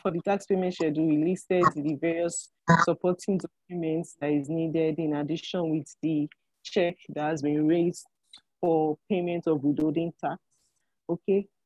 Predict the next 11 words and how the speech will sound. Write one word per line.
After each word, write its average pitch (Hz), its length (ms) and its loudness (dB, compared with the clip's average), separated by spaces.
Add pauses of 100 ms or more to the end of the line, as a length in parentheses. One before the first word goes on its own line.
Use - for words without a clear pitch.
(120)
when 311 200 4
we 240 40 6
say 220 320 2
tax - 380 -2
rate 175 240 2
applied, 151 500 -2
it 165 100 -4 (100)
means 226 220 4
what 294 200 2 (240)
tax 214 360 0
rate 185 280 2